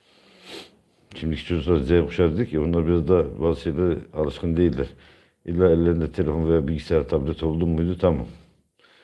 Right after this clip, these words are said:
Bütün dünya onların oğlu ellerinde. Fatih hoş geldin. Selam abi, günaydın demiş. Günaydın Fatih, hoş geldin kardeşim. Nasılsın? Sen de uyku tutmadı herhalde Fatih.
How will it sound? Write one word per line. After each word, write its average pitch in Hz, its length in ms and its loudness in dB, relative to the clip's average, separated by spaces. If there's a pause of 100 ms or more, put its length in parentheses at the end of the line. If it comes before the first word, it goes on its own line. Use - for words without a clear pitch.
(260)
Bütün 87 240 -2
dünya 85 280 0
onların 92 340 2
oğlu 92 280 4
ellerinde. 71 520 0 (1600)
Fatih 76 320 -4
hoş 82 180 -2
geldin. 85 160 2
Selam 80 320 2
abi, 76 180 2
günaydın 78 380 0
demiş. 78 240 -4
Günaydın 87 340 2
Fatih, 76 360 -2
hoş 73 200 -6
geldin 73 240 0
kardeşim. 71 400 -2 (880)
Nasılsın? 82 240 -4
Sen 78 220 2
de 82 60 6
uyku 80 200 4
tutmadı 71 380 0
herhalde 69 200 2
Fatih. 71 340 -2